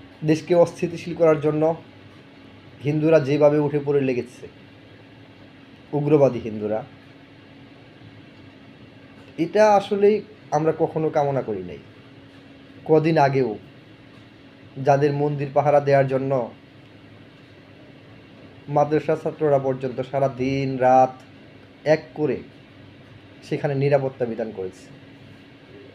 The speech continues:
আজকে এদের কাছ থেকে এমন প্রাপ্তি, এটা আসলে খুব দুঃখের। আর ওদের কথা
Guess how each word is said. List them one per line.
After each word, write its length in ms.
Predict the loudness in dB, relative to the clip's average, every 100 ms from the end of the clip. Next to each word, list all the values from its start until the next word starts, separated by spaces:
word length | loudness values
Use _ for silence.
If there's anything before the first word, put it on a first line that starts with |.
| -20 -20 -20 -2
আজকে 300 | 0 0 -2 4 8
এদের 200 | 8 8
কাছ 120 | 6 6 0
থেকে 180 | 2 4 4
এমন 180 | 4 0 4
প্রাপ্তি, 440 | 4 4 0 -2 -2 -6 -16 -20 -20 -20 -20 -20 -20 -14
এটা 160 | -4 0 0
আসলে 200 | -2 -4
খুব 220 | -4 -6 -4
দুঃখের। 420 | -6 -8 -12 -12 -14 -20 -20 -20 -20 -20 -20 -20 -20 -20 -20 -20 -20 -20 -20 -20 -20 -20 -20 -20 -10 2 4
আর 80 | 4 -2 -4 0
ওদের 220 | 4 4 4
কথা 160 | 0